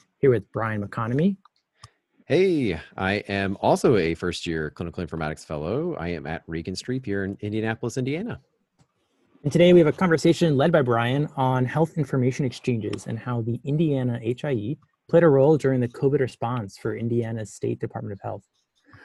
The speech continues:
Speaker 1: First, though, we'd like to give our co-participants, Doctors Jessica Ruff and Eugene Lucas, a chance to introduce themselves.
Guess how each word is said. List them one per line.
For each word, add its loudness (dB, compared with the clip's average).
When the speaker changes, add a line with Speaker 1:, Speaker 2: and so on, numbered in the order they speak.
Speaker 1:
First, 4
though, 8
we'd 6
like 6
to -4
give 2
our 4
co-participants, 2
Doctors 2
Jessica -4
Ruff 2
and -4
Eugene -2
Lucas, -2
a -8
chance -6
to -4
introduce -4
themselves. -8